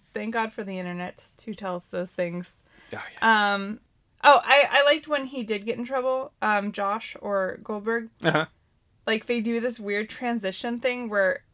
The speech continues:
Speaker 1: it, like, does, like, a vignette around his face.
Speaker 2: Yeah.
Speaker 1: And then it, like, freeze frames, like, as if he died and went to heaven.
Speaker 2: Yes.
Speaker 1: Like, and I just lo-, I was just like, <laughs> "What is
Speaker 2: <laughs>
Speaker 1: this?"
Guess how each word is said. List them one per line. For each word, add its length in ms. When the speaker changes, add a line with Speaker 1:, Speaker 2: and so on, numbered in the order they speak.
Speaker 1:
it, 160
like, 220
does, 220
like, 140
a 100
vignette 580
around 340
his 220
face. 320
Speaker 2:
Yeah. 300
Speaker 1:
And 140
then 60
it, 120
like, 160
freeze 440
frames, 420
like, 260
as 220
if 140
he 220
died 360
and 160
went 220
to 80
heaven. 520
Speaker 2:
Yes. 380
Speaker 1:
Like, 240
and 120
I 160
just 220
lo-, 240
I 160
was 100
just 140
like, 160
<laughs> 0
"What 120
is 100
Speaker 2:
<laughs> 200
Speaker 1:
this?" 440